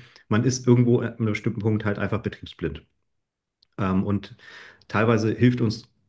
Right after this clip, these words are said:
persönlich das manchmal auch, wenn ein anderes Unternehmen reinkommt und irgendwelche Sachen aufdeckt bei Kunden,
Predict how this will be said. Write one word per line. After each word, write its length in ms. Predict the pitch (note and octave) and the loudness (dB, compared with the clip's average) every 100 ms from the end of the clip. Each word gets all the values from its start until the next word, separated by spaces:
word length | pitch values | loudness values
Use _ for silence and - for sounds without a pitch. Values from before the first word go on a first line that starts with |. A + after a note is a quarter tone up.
| _ | _
persönlich 400 | - A2 A#2+ D#3 | -4 2 4 4
das 160 | B2 A#2 | 2 0
manchmal 280 | G#2+ G2+ F#2+ | -2 -4 -4
auch, 220 | B2 B2 | -4 -2
wenn 120 | G#2 | -2
ein 40 | G#2 | 0
anderes 240 | A#2 G#2 | 0 -2
Unternehmen 380 | - G#2+ G#2 A2+ | -2 -2 0 0
reinkommt 480 | F#2+ A#2 B2 A#2+ A#2 | 0 -2 -2 -2 -2
und 120 | A2+ | -4
irgendwelche 360 | A2 G#2+ G2 | -2 -2 -2
Sachen 320 | G2 A#2+ A2+ G#2+ | -2 0 -2 0
aufdeckt 580 | C#3 D3 G#2+ C#3 - _ | -2 0 -2 -2 -6 _
bei 180 | F#2 F#2 | -4 -4
Kunden, 560 | - B2 D3+ A2+ D#3+ | 2 4 4 2 0